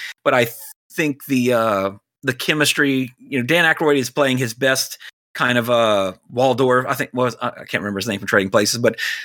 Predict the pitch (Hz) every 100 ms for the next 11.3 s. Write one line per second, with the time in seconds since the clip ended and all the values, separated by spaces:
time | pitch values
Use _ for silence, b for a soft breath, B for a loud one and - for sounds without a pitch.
0 | B 151 170 143 131 - - 143 175 175
1 | 156 160 143 127 143 127 - 165 135 123
2 | 107 - _ _ _ _ _ 156 127 123
3 | 160 139 127 - _ _ _ _ _ _
4 | _ _ - 139 131 139 127 147 131 127
5 | 120 - _ - 151 208 196 190 175 151
6 | 135 120 151 160 127 143 131 - B B
7 | - 113 151 143 - - - - 131 127
8 | 120 120 110 - b b _ _ _ _
9 | _ - 127 104 87 98 156 135 135 143
10 | 151 131 - - 160 147 95 113 123 -
11 | - 78 50